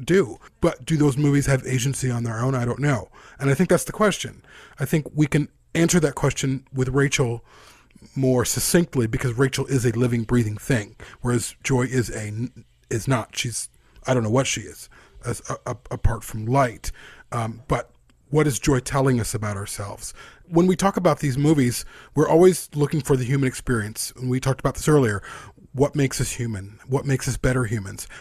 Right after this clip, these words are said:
What makes us feel more? And I think Joy and Rachel and these conversations, and even contextualized within their world, make us better humans as we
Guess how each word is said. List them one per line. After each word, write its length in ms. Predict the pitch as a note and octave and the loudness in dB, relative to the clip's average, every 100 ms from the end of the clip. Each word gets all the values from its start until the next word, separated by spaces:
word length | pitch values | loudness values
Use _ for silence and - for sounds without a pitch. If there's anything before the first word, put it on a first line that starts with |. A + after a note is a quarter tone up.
| - | -8
What 160 | B2+ | -2
makes 260 | C#3+ C3 - | 0 0 -2
us 160 | B2+ - | -6 -8
feel 360 | - D#3+ D#3 | -2 2 4
more? 360 | C3 G2+ F#2+ - - - - - | 2 -2 -6 -14 -20 -20 -12 -4
And 160 | C3 | 0
I 80 | C3 | 0
think 400 | - E3+ F#3 - _ A2 | 0 -2 -2 -4 _ -4
Joy 380 | C#3+ C3+ D3+ C#3 | 2 4 4 0
and 160 | A#2 | -4
Rachel 460 | A#2+ C3 - D3+ D#3 | -4 -2 2 2 2
and 200 | B2+ C3 | 2 4
these 120 | C#3 | 4
conversations, 800 | - C3+ B2 - D#3 D#3+ A#2 A#2+ - - - _ | 2 0 0 2 2 2 -2 -4 -10 -18 -20 _
and 280 | - B3+ A#3 | 2 4 4
even 440 | E3 A3 G3+ F#3 - - | 2 2 4 2 0 -2
contextualized 680 | E3+ G3+ - F#3+ D#3+ C#3+ | 2 0 2 4 6 6
within 300 | C3+ - D3+ | 2 -2 0
their 120 | D3 B2+ | 0 2
world, 380 | C3 D3+ B2+ - - - - | 4 2 2 -4 -18 -18 -6
make 380 | B2 C3 C#3+ C3 | 2 2 4 2
us 180 | - | 2
better 280 | - A2+ A2 | 0 0 0
humans 580 | G2+ C3 A#2+ F2+ - - - - - | -2 0 0 -2 -12 -14 -18 -16 -4
as 220 | B2+ G2+ | -2 0
we 180 | A#2 | -2